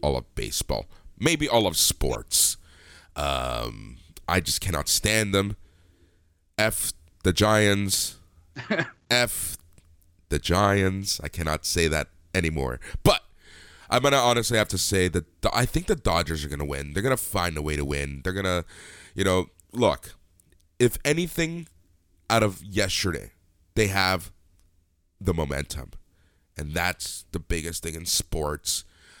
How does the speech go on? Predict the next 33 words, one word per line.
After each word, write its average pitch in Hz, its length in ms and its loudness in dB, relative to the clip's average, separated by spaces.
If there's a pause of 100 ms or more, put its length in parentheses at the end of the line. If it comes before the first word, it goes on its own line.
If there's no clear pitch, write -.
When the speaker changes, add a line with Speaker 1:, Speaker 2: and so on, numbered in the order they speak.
(220)
Speaker 1:
Um, 65 640 -4 (460)
you 101 120 2
know, 80 240 0 (500)
they 143 180 4
showed 135 300 6
me 123 340 0 (140)
that 101 220 -2 (140)
they 107 100 -2
can 92 540 -2
come 98 180 -2
back. 80 460 -6 (400)
They 107 120 2
showed 101 320 2
me 98 220 0
that 92 160 -2
they 98 220 -2 (280)
are, 98 280 4 (100)
they 117 120 2
do 120 280 2
have 104 220 2
fight. - 560 -2 (260)
And 101 100 -2
that's 135 120 2
something 135 280 2
I 123 80 4
didn't 110 360 2
see 113 200 0
too 117 220 4
much 98 160 2
from 92 240 0
them 76 160 -6
this 82 140 -4
season. 87 420 -2